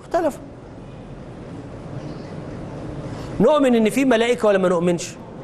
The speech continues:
نؤمن. الملائكة حق ولا مش حق؟ حق. القبر حق ولا مش حق؟ حق.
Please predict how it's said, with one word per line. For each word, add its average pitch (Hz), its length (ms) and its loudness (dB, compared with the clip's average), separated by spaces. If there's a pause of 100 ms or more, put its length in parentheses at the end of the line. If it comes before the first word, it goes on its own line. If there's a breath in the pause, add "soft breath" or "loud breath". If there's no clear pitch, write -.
(220)
نؤمن. 240 280 2 (2000)
الملائكة 214 400 6
حق - 280 2
ولا 196 140 4
مش 180 140 -2
حق؟ 208 260 -2 (480)
حق. - 180 -4 (2000 loud breath)
القبر 214 380 2
حق 226 280 0
ولا 208 120 4
مش 185 140 0
حق؟ - 260 -2 (180)
حق. - 360 -4